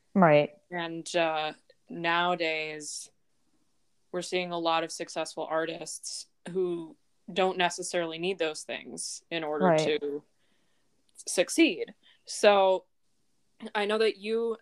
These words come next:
Speaker 2: have been on that path along with some of our other friends, myself included.
Speaker 1: Mm-hmm.
Speaker 2: And so the first thing I wanted to talk about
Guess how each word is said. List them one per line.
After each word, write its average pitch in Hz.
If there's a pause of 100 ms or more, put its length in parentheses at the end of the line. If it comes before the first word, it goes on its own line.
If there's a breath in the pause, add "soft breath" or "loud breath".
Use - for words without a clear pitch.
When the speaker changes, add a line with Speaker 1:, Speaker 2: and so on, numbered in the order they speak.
(220)
Speaker 2:
have 196
been 190
on 180
that 170
path 165 (600)
along 185
with 170 (440)
some 175
of 165
our 165
other 151
friends, 214
myself 160
included. 180 (260 soft breath)
Speaker 1:
Mm-hmm. 180 (100)
Speaker 2:
And 160 (1500)
so 233
the 226
first 285
thing 285
I 254
wanted 214
to 190
talk 202
about 175